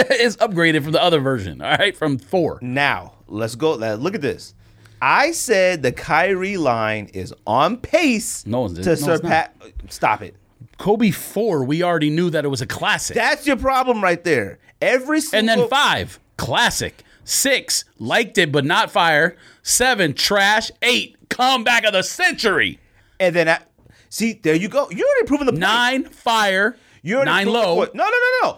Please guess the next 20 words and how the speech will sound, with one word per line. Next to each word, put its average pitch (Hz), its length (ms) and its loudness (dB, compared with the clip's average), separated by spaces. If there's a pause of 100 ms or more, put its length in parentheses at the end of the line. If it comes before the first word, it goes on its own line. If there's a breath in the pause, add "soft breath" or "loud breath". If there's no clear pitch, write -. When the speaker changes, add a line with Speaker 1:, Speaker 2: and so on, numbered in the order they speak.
(120)
Speaker 2:
Let's 285 160 -2
go 311 160 0
back. 285 160 0
Speaker 1:
Ten 214 220 2
low, 196 200 2
Speaker 2:
No, 294 40 0
no, 277 140 0
no. 262 60 -4
Speaker 1:
fire. 214 480 2
Speaker 2:
Okay. 139 260 2 (540)
Do 165 100 -2
you 185 140 0
like, 240 160 0
you 220 160 2
like 269 140 2
the - 60 -2
Kyrie 180 300 2
one, 151 200 2
didn't 113 180 -2
you? 165 120 -6